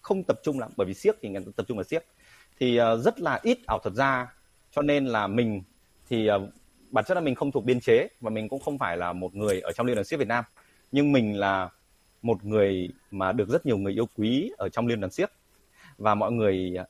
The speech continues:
đã gửi gắm và tạo cơ hội. Và mọi người mong muốn rằng ấy, là mình sẽ mang ảo thuật Việt Nam đại diện cho, cho, cho đất nước này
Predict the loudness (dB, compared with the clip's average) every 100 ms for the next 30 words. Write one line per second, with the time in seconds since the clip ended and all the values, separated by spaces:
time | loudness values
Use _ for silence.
0 | -4 -2 0 0 -2 2 2 0 -6 -4
1 | -2 -2 2 4 4 0 _ _ -4 0
2 | 2 2 2 2 2 2 2 2 2 -2
3 | -2 -4 -2 -2 -2 -4 -2 -2 -2 -6
4 | -8 -4 -4 0 -2 -4 _ _ _ _
5 | -2 2 2 6 6 4 _ _ _ _
6 | 2 4 6 4 2 -4 _ 0 2 2
7 | 2 4 6 4 2